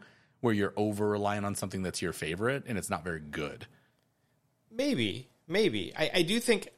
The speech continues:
Speaker 2: I, I do agree with you that in the tech space, it's, it, it can be slightly different. But I think listening to you talk, I, I started to think about something.
Speaker 1: Okay.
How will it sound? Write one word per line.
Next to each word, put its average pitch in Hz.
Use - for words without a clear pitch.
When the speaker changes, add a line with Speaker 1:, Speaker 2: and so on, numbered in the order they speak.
Speaker 2:
I, 147
I 151
do 160
agree 165
with 139
you 131
that 123
in 117
the 110
tech -
space, -
it's, -
it, -
it 127
can 135
be 120
slightly 123
different. 101
But -
I -
think 220
listening 175
to 147
you 131
talk, 131
I, 135
I 135
started 160
to -
think 131
about 113
something. 98
Speaker 1:
Okay. 90